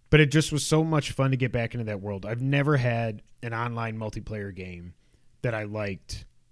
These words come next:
as much as I like G T A Online. Nothing is, there's not even, a, I can't even tell you what number two is. Probably Black Ops two, 'cause I was actually kinda decent at that for a Call of Duty game.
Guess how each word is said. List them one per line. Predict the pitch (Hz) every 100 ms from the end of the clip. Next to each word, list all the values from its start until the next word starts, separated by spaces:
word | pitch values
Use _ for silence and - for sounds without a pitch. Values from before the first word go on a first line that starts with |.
| _ 165
as | -
much | 120 117 107
as | 104
I |
like | 104 98 -
G | 104
T | 92 98
A | 90
Online. | 85 78 - 104
Nothing | 139 151 151 156
is, | 139 123
there's | 151 143
not | 139 147 147
even, | 139 135 131
a, | 117 117 104 -
I |
can't | 120 - 127
even | 117 113
tell | 120
you | 117
what | 110
number | 107 104 101
two | 110 92
is. | 62 - - - - - - - - -
Probably | 135 135
Black | 117 120 117
Ops | 120 113 -
two, | 131 92 76 -
'cause | 135
I | 120
was | 123
actually | 131 131 123
kinda | - - 135 143
decent | 127 135 131 113
at |
that | 107 101
for | 110
a |
Call | 104 107
of | 101
Duty | 101 92
game. | 80 80